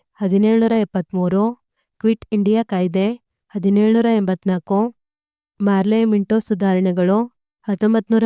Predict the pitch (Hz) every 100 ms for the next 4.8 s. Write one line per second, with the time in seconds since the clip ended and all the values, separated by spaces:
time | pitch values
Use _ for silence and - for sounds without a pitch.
0 | 214 185 180 - 196 220 247 _ _ _
1 | _ _ _ _ _ _ - 202 190 -
2 | 220 214 247 269 _ _ _ - 214 202
3 | 214 - - _ - 214 233 - - 208
4 | 196 190 190 180 185 196 240